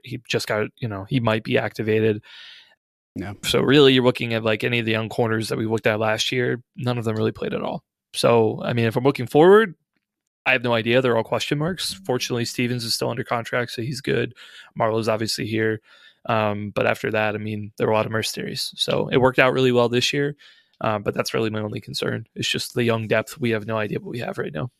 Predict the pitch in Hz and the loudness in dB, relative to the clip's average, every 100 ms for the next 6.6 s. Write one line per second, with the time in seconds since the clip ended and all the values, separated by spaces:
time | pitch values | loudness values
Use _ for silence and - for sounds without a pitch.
0 | _ _ _ _ - 101 - 87 - - | _ _ _ _ -16 -12 -12 -14 -16 -20
1 | - - - - _ _ _ _ _ _ | -20 -20 -20 -20 _ _ _ _ _ _
2 | - 139 147 147 143 147 - 160 165 175 | 4 6 6 6 6 6 4 2 2 -2
3 | 202 123 - - _ _ _ _ - 127 | -2 -2 -2 -4 _ _ _ _ -2 2
4 | 117 113 113 120 110 113 107 107 _ _ | 4 4 2 0 -4 -6 -8 -10 _ _
5 | _ - 120 117 123 135 131 123 135 131 | _ -10 -6 -4 0 0 2 2 4 4
6 | 127 131 147 135 147 139 | 4 2 2 2 2 0